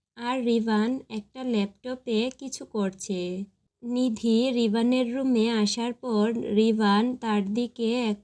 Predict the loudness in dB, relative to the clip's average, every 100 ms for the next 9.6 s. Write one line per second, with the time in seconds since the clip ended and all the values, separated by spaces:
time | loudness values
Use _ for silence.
0 | -8 -4 -4 -4 _ -10 -10 _ -2 2
1 | 2 2 0 2 2 2 0 -4 -2 2
2 | 2 2 0 0 -2 -4 0 2 2 0
3 | -4 -8 -10 _ _ _ _ -10 -2 0
4 | 0 2 4 4 4 2 0 -2 -4 -2
5 | 2 2 2 -2 -6 -10 _ -12 -4 -4
6 | 0 0 2 0 -4 -10 -8 0 4 4
7 | 2 2 2 4 2 -2 -6 _ _ -6
8 | -2 0 2 2 2 0 -4 -6 -6 -6
9 | -6 -6 -4 -2 -2 -4